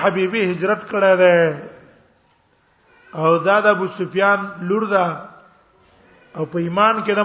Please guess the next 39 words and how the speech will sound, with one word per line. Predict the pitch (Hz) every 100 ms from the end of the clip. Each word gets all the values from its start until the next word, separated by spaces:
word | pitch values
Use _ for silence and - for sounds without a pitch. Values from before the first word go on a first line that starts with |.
| 196
مؤمنه | 190 208 202
ده | 185 180 165 139 - - - _ _ -
او | 165
اوس | 196
یې | 190 -
څوک | 196
شته | - 226
دی | 226
نه، | 220 202 180 - - _ _ _ _ _ _ _ _ _ _ _
نبی | 156 170 190
صلی |
الله |
علیه | 208
وسلم | 208 202
نجاشي | 190 180 175 180
ته | 175 208
ویل | 208 170
چې | 185
مال | 196 196
یې | 185
په | 180
نکاح | 180 185 175
واخله. | 170 156 139 139 151 _ _ _ _ _ _ _
نبی | 156 202
صلی |
الله | 180
علیه |
وسلم | 202
چې | 185 190
دا |
کمې | 180 208 190 202
ښځې | 202 208
کړې | 220 233
دي | 226 214
کنه، | 190 180
ټولې | 214 202 208
کونډې | 226 214 185
کړې، | 196 175 - - - _ _ _ _ _ _ _ _ _ - _ _ -
کونډې. | 190 190 175